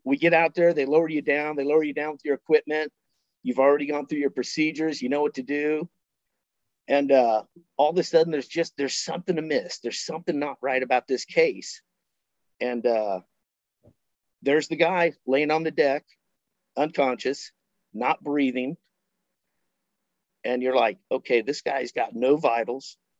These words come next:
And, uh, you start C P R on him. And when you go to do your jaw thrust, you feel the strangest little crinkle under your fingertips. And you're like, "His face is frozen."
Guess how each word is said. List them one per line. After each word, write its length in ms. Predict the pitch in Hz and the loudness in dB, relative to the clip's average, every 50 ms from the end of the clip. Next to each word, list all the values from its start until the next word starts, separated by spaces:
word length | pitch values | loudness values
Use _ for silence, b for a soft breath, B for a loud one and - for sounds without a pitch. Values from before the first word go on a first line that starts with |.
| _ _ _ _ _ _ _ _ _ _ _ _ _ _ _ _ _ _ _ | _ _ _ _ _ _ _ _ _ _ _ _ _ _ _ _ _ _ _
And, 240 | - 117 123 117 107 123 | -2 -2 -2 0 2 2
uh, 320 | 117 110 107 104 95 98 - _ _ _ _ _ _ _ _ _ _ _ _ _ _ _ _ _ _ | 2 2 2 0 -2 -6 -10 _ _ _ _ _ _ _ _ _ _ _ _ _ _ _ _ _ _
you 140 | - 139 139 | -4 -4 -2
start 280 | - - - 147 139 - | 2 4 2 2 2 0
C 160 | - 160 143 | -4 -4 -4
P 140 | - 135 135 | -2 0 -2
R 240 | 147 175 202 120 | -2 -2 -4 -8
on 100 | 90 87 | -10 -12
him. 140 | 90 85 85 _ _ _ _ _ _ _ _ _ _ _ _ _ _ - | -14 -18 -20 _ _ _ _ _ _ _ _ _ _ _ _ _ _ -4
And 140 | 127 127 127 | -2 -2 -2
when 120 | 135 135 | -2 -4
you 160 | 131 131 127 - _ _ _ _ - | -4 -6 -8 -10 _ _ _ _ 6
go 140 | 151 175 | 6 6
to 100 | 185 185 | 6 4
do 180 | 165 135 160 170 | 2 0 0 0
your 260 | 170 156 143 139 131 117 | 2 2 2 2 2 0
jaw 360 | - - - 127 127 131 143 | -4 -6 -4 -2 0 0 -2
thrust, 580 | - - 160 170 180 185 190 - - - - - _ _ _ _ _ _ _ _ _ _ _ _ - | -2 0 2 4 4 4 2 -2 -6 -12 -16 -20 _ _ _ _ _ _ _ _ _ _ _ _ -2
you 100 | 151 147 | -2 -2
feel 320 | - - - 208 214 233 | -2 -4 0 2 4 4
the 120 | 196 139 | 4 2
strangest 600 | - - - - 143 143 160 175 175 170 170 - | -2 -4 -6 -6 -4 -2 0 0 0 -2 -4 -2
little 220 | 170 170 170 160 143 | 0 2 2 2 2
crinkle 520 | - - - 160 165 180 175 120 120 120 | 0 -2 -6 -4 -4 -4 -2 -2 0 0
under 160 | 123 127 123 | 0 -2 -2
your 120 | 123 123 113 | -4 -6 -6
fingertips. 600 | - - 151 165 147 101 - - 120 113 - - | -4 -4 -4 -2 -4 -4 -4 -2 -4 -4 -2 -4
And 60 | 127 | -4
you're 120 | 131 127 120 | -2 0 0
like, 240 | 120 120 113 110 - - _ _ _ _ _ _ _ _ _ _ | 2 0 0 -2 -6 -12 _ _ _ _ _ _ _ _ _ _
"His 180 | - 143 - - | -6 -4 -4 -4
face 380 | - - 175 175 175 - - | -2 0 0 0 0 -2 -6
is 140 | 131 113 - | -8 -8 -8
frozen." 480 | - - 117 104 95 87 - 87 87 | -4 -2 -2 -2 -2 -6 -10 -16 -18